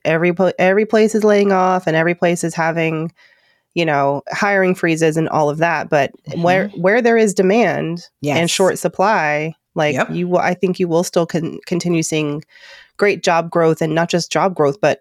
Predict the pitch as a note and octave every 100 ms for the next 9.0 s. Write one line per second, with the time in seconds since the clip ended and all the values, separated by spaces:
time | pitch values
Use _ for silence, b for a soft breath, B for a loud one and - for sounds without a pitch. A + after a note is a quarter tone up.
0 | - D#3 D3 - _ _ _ _ - E3
1 | F3+ E3+ E3+ D#3+ D#3 D#3+ D3+ C#3+ C#3+ G#3
2 | C#3 C#3 C#3 _ _ _ _ - E3 -
3 | E3 - E3 F3 - C3+ - - b b
4 | b b - D#3 D3 D3+ D#3 D3+ _ _
5 | _ - F3 - E3 F3 F#3 A#3+ E4+ G#3
6 | E3+ D3+ - F#3 G#3+ D#3 C#3 F#4 - -
7 | - G2 D2+ E3+ - - - _ E3+ D#3
8 | D3 G#3+ B2+ C3 C3+ C3+ C3 G#2+ G#2+